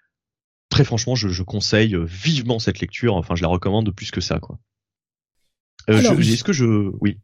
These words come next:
Speaker 2: Non, non, mais je, je prends, je prends les réactions en même temps de,
Speaker 1: Oui,
Speaker 2: de, des gens, hein,
Speaker 1: absolument.
Speaker 2: sur, euh, sur Discord. J'attendais que tu finisses ta review, comme j'allais pas te, j'allais pas te couper.
Speaker 1: Ouais, ouais, ouais.
Speaker 2: Euh,
Speaker 1: Vas-y.
Speaker 2: Alexandre disait donc c'est très bon, un Batman The Imposter, même si la fin est un peu facile.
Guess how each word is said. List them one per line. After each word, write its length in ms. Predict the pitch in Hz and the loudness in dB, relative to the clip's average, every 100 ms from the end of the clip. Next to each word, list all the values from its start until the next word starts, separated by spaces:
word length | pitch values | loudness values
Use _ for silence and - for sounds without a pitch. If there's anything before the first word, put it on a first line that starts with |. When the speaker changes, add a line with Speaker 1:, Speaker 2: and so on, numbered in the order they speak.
| _ - | _ 2
Speaker 2:
Non, 160 | 202 254 | 4 4
non, 80 | |
mais 80 | 285 | 2
je, 160 | 196 202 | 2 2
je 100 | 190 | 2
prends, 220 | - 226 - | 0 -2 -2
je 100 | - | -2
prends 100 | 240 | 0
les 80 | |
réactions 420 | 220 214 - 220 220 | 0 0 0 0 2
en 40 | |
même 160 | 175 180 | 2 2
temps 160 | 196 | 2
de, 80 | 165 | 2
Speaker 1:
Oui, 80 | 147 | 2
Speaker 2:
de, 200 | 151 151 | 2 2
des 140 | 143 | 2
gens, 140 | 143 185 | 4 4
hein, 80 | |
Speaker 1:
absolument. 300 | 175 147 98 | 4 4 2
Speaker 2:
sur, 180 | 160 127 | 0 0
euh, 240 | 123 120 117 120 120 110 _ _ _ _ _ - | 0 0 0 -2 -4 -6 _ _ _ _ _ -8
sur 140 | - 139 | 0 2
Discord. 220 | - 143 | 4 4
J'attendais 300 | 143 143 139 | 6 4 4
que 60 | |
tu 100 | - | 4
finisses 240 | - 156 - | 4 4 6
ta 100 | 143 | 4
review, 160 | 143 | 4
comme 140 | 135 123 | 4 4
j'allais 160 | 127 | 2
pas 140 | 123 143 | 2 0
te, 240 | 123 113 | 0 -2
j'allais 220 | 113 117 | 0 -2
pas 100 | 139 | -2
te 60 | 135 | -2
couper. 200 | 131 139 | -2 2
Speaker 1:
Ouais, 60 | 147 | 4
ouais, 320 | 165 147 107 | 4 2 0
ouais. 280 | - - 135 | -4 -4 0
Speaker 2:
Euh, 480 | 135 127 131 120 110 | 2 2 0 -2 -4
Speaker 1:
Vas-y. 140 | 110 - | -6 0
Speaker 2:
Alexandre 320 | 185 - 196 | 2 4 4
disait 140 | 170 | 4
donc 120 | 185 | 2
c'est 140 | - 165 | 4 0
très 180 | - 190 | 2 4
bon, 180 | 180 165 | 4 4
un 40 | |
Batman 240 | 156 165 | 2 2
The 120 | 143 143 | 4 4
Imposter, 320 | 135 135 160 | 2 2 2
même 160 | 143 | 2
si 140 | 135 143 | 2 2
la 100 | 135 | 2
fin 180 | 151 135 | 2 0
est 260 | - - | -2 -4
un 80 | 110 | -2
peu 160 | 113 165 | 0 0
facile. 540 | 156 - - 95 123 | 0 -4 -6 -6 -6